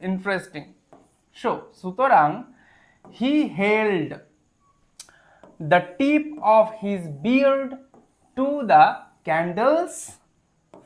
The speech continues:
ফ্লেম। আচ্ছা, সুতরাং he held মানে সে ধরেছিল, এখানে হোল্ডের পাস্ট ফর্ম ব্যবহার করা হয়েছে হেল্ড, তাহলে সে ধরেছিল the tip, টিপ কথার অর্থ হচ্ছে আগা,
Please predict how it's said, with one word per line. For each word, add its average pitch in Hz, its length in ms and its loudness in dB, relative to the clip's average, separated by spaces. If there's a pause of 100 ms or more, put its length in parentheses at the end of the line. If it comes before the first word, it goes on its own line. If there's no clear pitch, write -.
(160)
ফ্লেম। 165 640 0
আচ্ছা, 151 360 -6 (520)
সুতরাং 175 640 -2 (260)
he 254 100 -2 (160)
held 156 240 -2
মানে 170 200 -6
সে 233 240 -4
ধরেছিল, 247 480 0 (160)
এখানে 214 500 -2 (120)
হোল্ডের 208 400 4 (120)
পাস্ট 196 240 4
ফর্ম 220 160 0
ব্যবহার 214 340 6
করা 214 240 4
হয়েছে 214 200 2
হেল্ড, 202 320 -2 (360)
তাহলে 160 260 -6
সে 214 220 -2
ধরেছিল 226 560 -2 (1080)
the 196 80 6 (180)
tip, 254 260 4 (220)
টিপ 262 240 -2
কথার 269 260 0
অর্থ 269 180 0
হচ্ছে 277 260 -8
আগা, 185 400 2